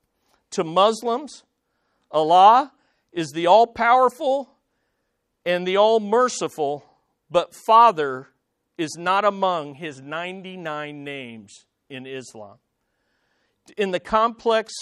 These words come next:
family systems of Hindu gods and goddesses, Brahma is the creator. But in all of India, there's only a handful of temples in his name, whereas the sun-like, sun-like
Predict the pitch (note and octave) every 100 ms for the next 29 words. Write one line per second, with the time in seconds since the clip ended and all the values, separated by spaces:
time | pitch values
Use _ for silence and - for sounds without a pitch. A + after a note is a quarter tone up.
0 | - F#3+ G3+ G#3 G3+ - A3 G3+ - G#3+
1 | G#3 F3 C#3 A#2 G#3+ G#3+ G#3 G3 G3 C3
2 | D#3 E3+ G3 E3+ D#3+ C#3 D3 D3+ F#3+ A3
3 | A3+ B3+ C#4 - _ _ _ _ C3 C#3+
4 | E3 G3+ B3 C4 _ _ - G#3 - G3+
5 | - G#3 F3+ G#3 A3+ D3+ G2+ _ _ _
6 | _ D#3+ F3 F3+ F3+ A#3+ C4+ C4 C#4+ C#4
7 | D#3 G#2+ - _ - D3+ F3+ E3+ G3+ A3
8 | B3+ A#3+ G#3 D3+ F3+ G#3 B3 - D4+ C4
9 | A3 A3 B3+ A#3+ F#3 D#3+ - G3+ G#3+ G#3
10 | G#3 G3 D3+ E3+ E3+ D#3 A#2 F2+ F2 _
11 | _ _ _ _ C#3+ F3+ G3 G3 F#3+ F#3+
12 | F#3 D#3+ D3+ - F#3+ G3 F#3+ F#3 F#3 F3+
13 | _ - - G3+ G#3 F#3+ F3 F3+ F3